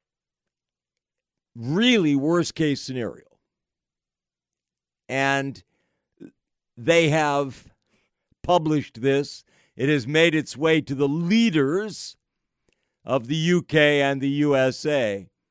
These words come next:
and it has had great impact on the decision-making of the leaders, of Boris Johnson and his government in the U K, of Donald Trump Senior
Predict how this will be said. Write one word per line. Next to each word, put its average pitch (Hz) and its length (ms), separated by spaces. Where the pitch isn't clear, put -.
and 131 180
it 135 140
has 131 300
had 120 280
great 160 340
impact 131 760
on 165 300
the 151 100
decision-making 127 1000
of 147 280
the 127 100
leaders, 95 400
of 139 260
Boris 139 400
Johnson 127 640
and 117 160
his 123 140
government 123 720
in 123 120
the 123 80
U 131 160
K, 156 580
of 135 520
Donald 135 440
Trump 131 360
Senior 113 600